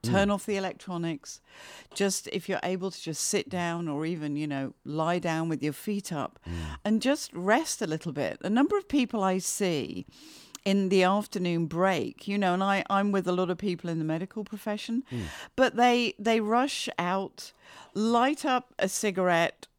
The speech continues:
Speaker 1: and start looking at their
Speaker 2: Yeah.
Speaker 1: phones. And their fifteen minutes is, is just full of anxiety.
Speaker 2: So their fifteen minutes is catching up with the other stuff they couldn't get to because they were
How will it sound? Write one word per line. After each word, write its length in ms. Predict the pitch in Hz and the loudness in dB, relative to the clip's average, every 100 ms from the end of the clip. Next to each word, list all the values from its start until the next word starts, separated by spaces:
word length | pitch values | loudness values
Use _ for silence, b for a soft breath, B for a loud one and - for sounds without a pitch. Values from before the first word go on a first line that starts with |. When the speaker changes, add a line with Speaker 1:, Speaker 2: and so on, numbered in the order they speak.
| _ | _
Speaker 1:
and 300 | 190 185 196 | -2 0 2
start 440 | - - 208 196 - | 0 2 2 2 -2
looking 320 | 202 - 202 | -8 -4 -2
at 120 | 190 | 0
their 100 | 180 | 0
Speaker 2:
Yeah. 200 | 190 - | -2 0
Speaker 1:
phones. 560 | 247 269 208 151 147 - B B | 0 2 0 -2 -4 -6 B B
And 160 | - 247 | 4 6
their 140 | 247 | 6
fifteen 560 | 247 302 277 - 247 240 | 4 0 -2 0 2 4
minutes 460 | 226 196 - - 196 | 4 0 -2 -4 -2
is, 260 | 180 170 - | -2 -4 -2
is 180 | 202 185 | -2 0
just 240 | 208 196 | -4 -4
full 180 | - 226 | -6 -4
of 120 | 233 | -4
anxiety. 720 | 180 165 160 175 226 247 - 143 | -4 -4 -6 -8 -6 -8 -8 -4
Speaker 2:
So 160 | 107 | -2
their 180 | 95 92 | 0 -2
fifteen 480 | - 101 - 98 87 | 0 -2 2 2 6
minutes 320 | 95 92 85 | 6 4 2
is 140 | 80 | -4
catching 460 | - - 95 - 92 | -2 0 0 0 2
up 180 | 92 92 | 2 2
with 120 | 87 | -2
the 100 | 92 | 4
other 180 | 101 95 | 4 4
stuff 300 | - 95 87 | 2 0 0
they 120 | 90 | 0
couldn't 260 | - 107 95 | 2 4 4
get 200 | 101 95 | 4 4
to 120 | 98 | 2
because 400 | 85 90 98 90 | 2 2 2 2
they 120 | - | 2
were 180 | 87 85 | 2 2